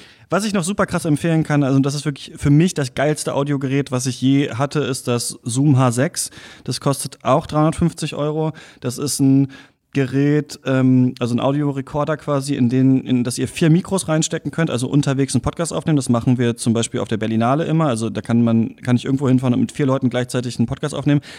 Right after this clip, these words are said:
Dafür eignet sich dann, finde ich, eignen sich diese billigeren Shure-Mikrofone ganz gut, weil die nicht so ganz viel Raum aufnehmen, äh, finde ich, und nicht so schwer sind. Also ich brenne auf der Berlinale quasi immer mit diesem Zoom H sechs rum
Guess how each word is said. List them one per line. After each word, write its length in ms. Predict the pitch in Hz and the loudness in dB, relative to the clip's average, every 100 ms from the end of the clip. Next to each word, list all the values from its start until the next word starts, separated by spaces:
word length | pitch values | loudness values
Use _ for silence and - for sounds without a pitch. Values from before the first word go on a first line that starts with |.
| - - | -14 0
Dafür 440 | 135 180 - 180 | 2 2 0 0
eignet 320 | 151 165 165 | 0 0 -2
sich 120 | 143 | -4
dann, 240 | - 143 156 | 0 0 2
finde 260 | 165 151 | 2 0
ich, 140 | 147 - | 0 -2
eignen 260 | 131 143 | 0 2
sich 120 | 135 135 | 2 0
diese 180 | 127 | -4
billigeren 460 | 120 156 190 165 156 | -2 0 0 -2 -2
Shure-Mikrofone 880 | - 165 160 156 147 156 151 151 147 - - _ | 0 2 2 0 -4 0 2 2 0 -6 -20 _
ganz 260 | 127 127 - | 0 0 0
gut, 160 | 202 | 0
weil 100 | 131 | 2
die 80 | 131 | 4
nicht 180 | 143 143 | 4 2
so 140 | 147 | -2
ganz 220 | 131 139 | 0 -2
viel 140 | - 131 | -2 -6
Raum 360 | 113 131 175 | -2 0 0
aufnehmen, 560 | - 165 170 165 175 180 - _ _ - | 0 -2 -2 0 2 0 -4 _ _ -2
äh, 180 | 143 147 | -2 0
finde 240 | 165 160 | 0 -2
ich, 140 | 147 | 0
und 60 | 139 | 0
nicht 140 | 131 - | 0 0
so 100 | 113 | -2
schwer 400 | - 120 131 165 | -2 0 0 2
sind. 180 | 190 180 | 0 0
Also 200 | 123 120 120 - - | -2 0 -2 -4 -10
ich 180 | 123 - | -14 -8
brenne 300 | 120 131 135 | -2 0 0
auf 60 | |
der 100 | 143 | 0
Berlinale 400 | 127 123 127 139 | 0 2 2 0
quasi 240 | 131 123 127 | -2 -4 0
immer 160 | 135 | 2
mit 100 | 127 | 2
diesem 140 | 120 113 | 2 0
Zoom 240 | 139 143 | 0 0
H 100 | 139 | 0
sechs 320 | 127 160 - | -2 -6 -6
rum 240 | 160 156 | 0 0